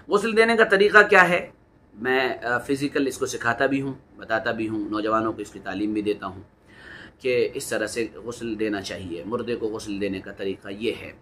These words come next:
कभी इंशाअल्लाह इस पर हम अपनी वीडियो भी बनाएंगे और गुस्ल के तमाम मसाइल आपके सामने रखेंगे।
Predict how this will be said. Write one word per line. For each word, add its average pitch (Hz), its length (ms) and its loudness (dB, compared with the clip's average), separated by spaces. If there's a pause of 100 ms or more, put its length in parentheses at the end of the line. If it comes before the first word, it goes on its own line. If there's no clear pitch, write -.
(480)
कभी 160 240 2
इंशाअल्लाह 135 380 4
इस 120 120 -2
पर 120 100 -4
हम 123 120 0
अपनी 110 220 -4
वीडियो 107 320 -2
भी 120 100 -2
बनाएंगे 117 560 0 (140)
और 110 120 -8
गुस्ल 135 280 -2
के 127 140 -8
तमाम 151 680 2
मसाइल 120 360 0
आपके 104 240 -4
सामने 104 320 -4
रखेंगे। 95 520 -8